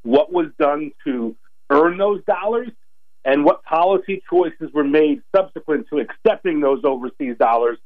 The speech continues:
to understand if there's a nexus between the two, because it sure looks pretty bad, Jay. You know, you, you, a president's family taking so much money from places like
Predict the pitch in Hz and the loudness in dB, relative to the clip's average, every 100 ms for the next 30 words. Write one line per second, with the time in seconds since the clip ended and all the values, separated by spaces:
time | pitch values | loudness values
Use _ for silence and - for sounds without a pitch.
0 | - - - 165 170 180 180 180 160 160 | -20 -20 -6 0 2 0 -2 -2 -2 -4
1 | - - - - 156 175 185 175 170 143 | -8 -18 -20 -2 0 0 0 0 0 -2
2 | 135 139 - 185 - 165 - 170 160 - | -2 -2 -4 -6 -4 -6 0 0 2 0
3 | 147 117 117 - - - - - - 294 | 2 2 0 -6 -20 -20 -20 -2 0 2
4 | 147 156 151 - 180 170 165 - 160 139 | 0 0 -6 0 2 2 0 -2 -6 -4
5 | 127 120 104 110 101 120 120 127 147 135 | 0 0 0 -4 -4 -4 -2 0 -2 -4
6 | 139 - - - 175 175 175 - 185 156 | -4 -4 -4 0 0 0 -6 -4 0 0
7 | 135 127 - - - - 156 147 147 - | 0 -6 -8 -20 -20 -6 -2 -2 -2 -2
8 | 160 165 160 151 139 135 131 - - - | 0 0 -2 -2 -2 -2 -8 -16 -20 -4
9 | 135 120 143 156 160 - 165 | -2 0 0 0 0 -2 -2